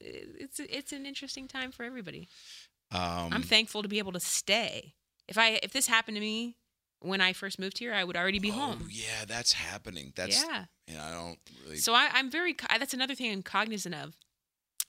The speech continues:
Speaker 1: I've worked hard for it, but my comfortability right now, and of course I'm doing what I can to,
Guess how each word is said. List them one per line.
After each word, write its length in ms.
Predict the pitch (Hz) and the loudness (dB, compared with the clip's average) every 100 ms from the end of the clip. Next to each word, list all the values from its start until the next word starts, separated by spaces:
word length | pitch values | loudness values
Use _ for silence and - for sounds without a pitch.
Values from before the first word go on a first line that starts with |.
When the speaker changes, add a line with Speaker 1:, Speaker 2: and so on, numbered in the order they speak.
| _ _ _ _ _ | _ _ _ _ _
Speaker 1:
I've 180 | 196 202 | 4 4
worked 220 | 202 202 | 2 -2
hard 240 | - 202 359 | 4 4 4
for 220 | - 104 | 0 0
it, 260 | 151 247 - _ _ | 0 -2 -6 _ _
but 320 | 185 170 160 - _ - - | 6 6 6 -2 _ -20 -4
my 240 | 175 175 | 4 4
comfortability 680 | 165 185 180 170 208 240 156 | 4 -4 -4 -4 -2 -2 0
right 160 | 147 127 | -2 -2
now, 260 | - - 196 | -8 -8 -8
and 60 | 185 | -8
of 80 | |
course 220 | - 202 185 | -2 0 0
I'm 100 | 185 | -2
doing 280 | 165 170 175 | -6 -6 -4
what 100 | 165 | -4
I 60 | 160 | -4
can 280 | - 170 170 | -2 -4 -4
to, 200 | - | -6